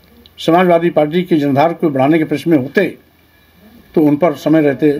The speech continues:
अनुशासनहीनता का कार्रवाई करते। लेकिन बहरहाल वो जो कुछ भी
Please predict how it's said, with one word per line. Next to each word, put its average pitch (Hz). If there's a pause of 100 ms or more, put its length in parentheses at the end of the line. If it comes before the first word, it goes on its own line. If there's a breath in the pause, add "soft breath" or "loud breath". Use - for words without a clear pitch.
(800)
अनुशासनहीनता 147
का 131
कार्रवाई 139
करते। 151 (1080)
लेकिन 175
बहरहाल 143 (1600)
वो 175
जो 175
कुछ 220
भी 180